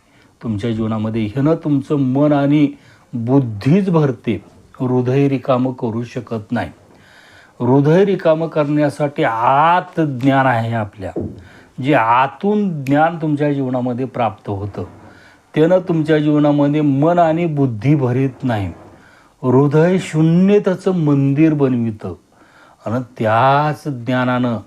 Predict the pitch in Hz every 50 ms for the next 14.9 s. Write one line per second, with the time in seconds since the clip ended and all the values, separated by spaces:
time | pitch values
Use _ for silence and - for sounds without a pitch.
0 | _ _ - - 123 120 120 110 110 113 143 151 143 127 117 117 110 120 139 185
1 | 202 202 196 170 170 147 - 175 160 - - 147 139 143 135 135 131 123 139 120
2 | - - 143 131 120 113 110 110 110 113 131 135 123 120 120 117 120 127 131 139
3 | 143 139 127 107 - - - - - - - - - - - - - 123 143 151
4 | 147 156 147 151 151 147 147 - - 139 - - 143 147 156 160 160 160 160 160
5 | 156 160 156 143 - - 151 143 - - - - 156 143 127 127 131 143 156 156
6 | 151 151 147 - 143 139 131 120 143 143 139 139 135 139 143 143 143 143 143 160
7 | 165 160 160 - - - - - - _ _ - 120 110 107 117 131 139 151 160
8 | 165 160 147 165 151 143 - 180 165 - - - - 143 135 135 131 117 - 156
9 | 160 160 165 156 147 - - - 139 113 110 127 139 139 - 151 147 147 151 143
10 | 135 - - - _ - - - - - _ _ - 139 160 185 190 180 151 -
11 | - 160 147 - - 190 190 190 180 185 180 185 - 185 180 175 170 170 165 -
12 | 156 156 180 190 180 - - - 151 151 - 135 143 139 - 156 160 160 147 147
13 | 147 147 151 147 147 147 147 156 151 - - - - 131 135 135 131 120 131 135
14 | 131 131 131 135 135 131 139 135 131 123 123 120 110 - 120 117 117